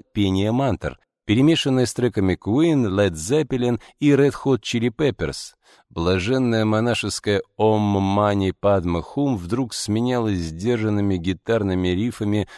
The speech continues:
Брайана Мэя и крикливыми речитативами Энтони Кидиса. Дорога на многие километры оставалась узкой, разбитой колёсами грузовиков и к тому же взрытой горными ручьями.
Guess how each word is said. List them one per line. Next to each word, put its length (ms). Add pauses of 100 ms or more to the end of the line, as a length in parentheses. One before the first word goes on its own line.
(100)
Брайана 480
Мэя 360
и 240
крикливыми 640
речитативами 960
Энтони 480
Кидиса. 640 (720)
Дорога 440
на 120
многие 300
километры 540
оставалась 760
узкой, 400
разбитой 500
колёсами 520
грузовиков 640
и 140
к 60
тому 280
же 160
взрытой 500
горными 440
ручьями. 600